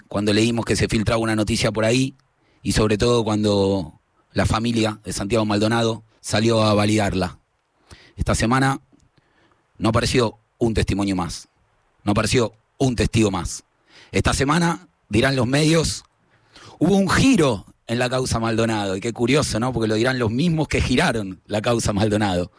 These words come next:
Por estos lados la causa Maldonado nunca giró. Hablamos de desaparición forzada el primer día, y hoy vamos a volver a hablar de desaparición forzada. Así que ojalá, del otro lado de la Radio Nacional Rock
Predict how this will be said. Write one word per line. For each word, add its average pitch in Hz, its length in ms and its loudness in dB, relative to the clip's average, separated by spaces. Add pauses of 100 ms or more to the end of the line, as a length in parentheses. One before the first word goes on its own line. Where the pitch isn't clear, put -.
(360)
Por 87 160 -6
estos 117 200 -2
lados 135 220 2
la 127 100 2
causa 127 280 0
Maldonado 127 440 2
nunca 131 280 -2
giró. - 420 0 (380)
Hablamos 123 340 2
de 120 40 4
desaparición 120 600 0
forzada 127 340 0
el 123 80 0
primer 117 300 -4
día, 147 340 2 (320)
y 127 80 0
hoy 131 60 4
vamos 131 260 -2
a 120 40 0
volver 139 280 2
a 127 40 0
hablar 131 200 2
de 123 80 2
desaparición 113 580 0
forzada. 110 520 0 (340)
Así - 200 -2
que 131 100 0
ojalá, 135 440 0 (320)
del 107 200 2
otro 127 180 2
lado 127 400 2 (640)
de 107 140 2
la 107 100 2
Radio 120 240 4
Nacional 123 340 2
Rock 123 300 0